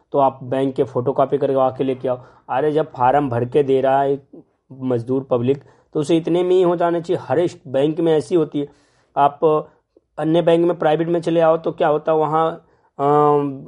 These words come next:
बैठे रहते बंदे, उसके पास जाओ, बोलो, "सर मुझे मोबाइल नंबर चेंज करा था।" एक छोटी सी पर्ची देता, उस पे बोलता, "सर अपने अकाउंट नंबर, अपना मोबाइल नंबर लिखिए,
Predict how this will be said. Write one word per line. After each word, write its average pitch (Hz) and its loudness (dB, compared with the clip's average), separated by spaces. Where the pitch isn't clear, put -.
बैठे 143 -2
रहते 156 0
बंदे, 147 -2
उसके 151 -2
पास 147 0
जाओ, 147 2
बोलो, 143 -2
"सर 143 -4
मुझे 147 0
मोबाइल 135 0
नंबर 131 0
चेंज 123 -8
करा 117 -4
था।" 120 -14
एक 147 -4
छोटी 151 -2
सी 165 -6
पर्ची 160 -2
देता, 151 0
उस 151 -2
पे - -6
बोलता, 143 -2
"सर 156 -4
अपने 143 -2
अकाउंट 143 -2
नंबर, 151 0
अपना 143 -2
मोबाइल 131 0
नंबर 139 -2
लिखिए, 131 -4